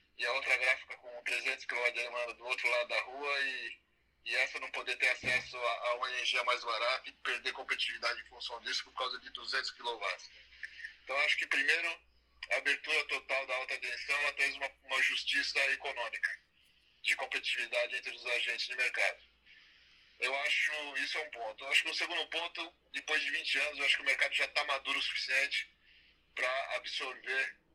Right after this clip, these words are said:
uma, uma quantidade maior de, de clientes, até pela criação em função do comercializador varejista, isso vai dar, vai dar uma,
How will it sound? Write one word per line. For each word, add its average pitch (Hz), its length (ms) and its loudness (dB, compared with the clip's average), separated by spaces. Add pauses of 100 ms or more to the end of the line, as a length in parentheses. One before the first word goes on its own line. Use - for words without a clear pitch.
(200)
uma, 113 480 0
uma 120 220 -2
quantidade 127 580 -2
maior 120 480 0
de, - 380 -4
de - 180 -6
clientes, - 600 -2
até 143 360 0 (540)
pela 139 200 4
criação 135 480 0
em 139 60 -2
função 131 400 -6
do - 80 -16
comercializador 123 840 -2
varejista, 120 720 2 (540)
isso - 220 -2
vai 135 140 2
dar, 127 480 0
vai 120 180 0
dar 127 220 0
uma, 123 440 0